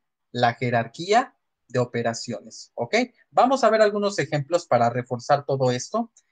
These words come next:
¿sale? Entonces, antes que otra cosa, vamos a, eh, escribir la jerarquía de operaciones. Como dijo su compañero, primero se resuelven lo que son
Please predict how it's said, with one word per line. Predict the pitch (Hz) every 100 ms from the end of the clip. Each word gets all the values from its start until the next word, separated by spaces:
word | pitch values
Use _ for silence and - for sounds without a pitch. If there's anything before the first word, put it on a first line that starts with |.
| _
¿sale? | - 113 135 190 -
Entonces, | 123 120 123 120 110 -
antes | 151 160 156 156
que | 147
otra | 143 131
cosa, | 180 - 262 262 _ _ _ _ _
vamos | 131 147 151 143
a, | 170 220 226 _ _ _ _ _ _ _ _ -
eh, | 123 123 123 - _ _
escribir | 135 - 143 139 208 - _ _ _ _ _
la | 123 120
jerarquía | 127 120 117 - 143
de | 143
operaciones. | 135 120 113 - 120 110 - - _ _ _ _
Como | 135 139
dijo | 175 202
su | 196 -
compañero, | 156 147 151 165 180 185 233 - _ _ _ _ _ _ _
primero | 120 120 139 156 165 226 - _ _ _ _ _
se | - 123
resuelven | 117 120 - 143 151 135
lo | 120
que | 123
son | - 139 147